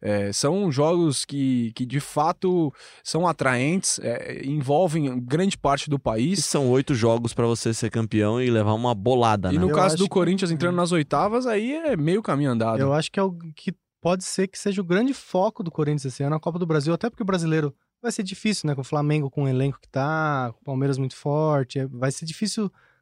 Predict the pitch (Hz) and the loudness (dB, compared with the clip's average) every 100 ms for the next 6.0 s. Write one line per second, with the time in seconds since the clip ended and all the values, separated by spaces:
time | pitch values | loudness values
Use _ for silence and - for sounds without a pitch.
0 | - 143 165 165 156 170 156 147 139 139 | -8 -2 0 2 2 2 2 0 2 2
1 | 135 113 101 104 113 127 _ 117 - 123 | 2 0 -4 -8 -10 -12 _ -20 -10 -8
2 | 110 107 113 _ - 117 120 123 131 127 | -8 -10 -12 _ -12 -4 0 0 0 -4
3 | - 135 113 127 127 131 135 131 139 156 | -2 0 2 2 2 2 2 4 4 4
4 | 160 120 110 - 98 101 113 151 175 175 | 2 2 2 2 4 2 2 2 0 0
5 | 180 131 139 131 165 165 180 139 120 | 2 2 2 2 0 2 0 0 0